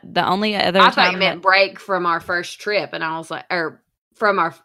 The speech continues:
Speaker 2: six years from our first trip, and I was like, "No, girl, it been, it's been a lot longer than that."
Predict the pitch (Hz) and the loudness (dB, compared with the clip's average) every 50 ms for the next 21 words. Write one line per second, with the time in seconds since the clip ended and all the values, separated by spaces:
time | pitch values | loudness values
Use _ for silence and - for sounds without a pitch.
0 | _ _ - - 214 185 - - 185 180 - - 185 165 156 160 - 165 156 - | _ _ -8 -6 -6 -6 -4 -6 -6 -6 -6 -6 -6 -6 -6 -4 -4 -6 -6 -6
1 | - - 196 180 - 156 156 151 156 156 156 143 - - 156 160 180 185 165 147 | -6 -6 -6 -4 -4 -6 -8 -8 -8 -8 -10 -10 -10 -10 -8 -8 -6 -6 -6 -6
2 | 135 139 165 151 165 - 170 190 185 185 170 156 151 147 - - - - - - | -8 -8 -8 -10 -10 -8 -6 -6 -6 -6 -8 -10 -10 -12 -12 -10 -12 -10 -10 -8
3 | 185 156 151 139 151 170 175 190 190 - 170 175 175 170 165 170 165 160 165 165 | -8 -8 -8 -8 -8 -4 -2 -2 -2 -2 -4 -8 -10 -10 -10 -12 -12 -10 -10 -10
4 | 170 170 160 147 143 - | -10 -10 -10 -12 -14 -16